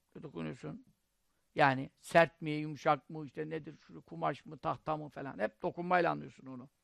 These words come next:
Bunlar, efendim, bizim sıfatlarımız kadim değil. Ne demek kadim değil?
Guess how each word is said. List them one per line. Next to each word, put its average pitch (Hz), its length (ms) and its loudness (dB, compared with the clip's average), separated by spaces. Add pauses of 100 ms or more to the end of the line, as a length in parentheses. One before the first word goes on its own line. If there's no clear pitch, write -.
(1000)
Bunlar, 247 380 10 (880)
efendim, 156 560 4 (1500)
bizim 160 320 -2 (240)
sıfatlarımız 170 800 0 (720)
kadim 175 460 2
değil. 147 240 2 (240)
Ne 226 120 6
demek 214 220 4
kadim 156 340 -2
değil? 247 220 -4